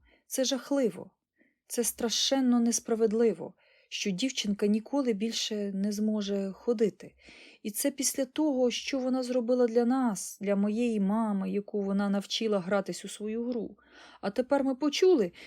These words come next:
що вона сама не може гратися у свою гру. Бідолашна дитина. Я не уявляю, як це можна робити на її місці. Але коли ми пригадали все, що вона нам розповідала, то подумали, що їй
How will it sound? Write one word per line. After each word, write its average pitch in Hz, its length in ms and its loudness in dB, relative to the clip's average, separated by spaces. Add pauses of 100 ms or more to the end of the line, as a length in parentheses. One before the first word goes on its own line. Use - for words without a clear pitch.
що 226 400 4
вона 240 260 2
сама 294 360 2
не 277 120 2
може 262 260 2
гратися 233 480 2
у 220 60 0
свою 214 400 -2
гру. 208 360 -4
Бідолашна 247 640 -2
дитина. 240 580 -2 (840)
Я 254 160 4
не 254 120 6
уявляю, 247 580 6
як 247 340 0
це 226 200 2
можна 208 500 0 (280)
робити 208 380 0
на 190 120 0
її 185 180 -2
місці. - 480 -6 (280)
Але 208 240 0
коли 214 260 2
ми 190 160 0
пригадали 175 720 -2
все, - 420 -2
що - 260 -6
вона 175 240 -2
нам 170 200 -4
розповідала, 208 720 -2
то 226 220 0
подумали, 208 600 -2
що - 260 -6
їй 262 420 -2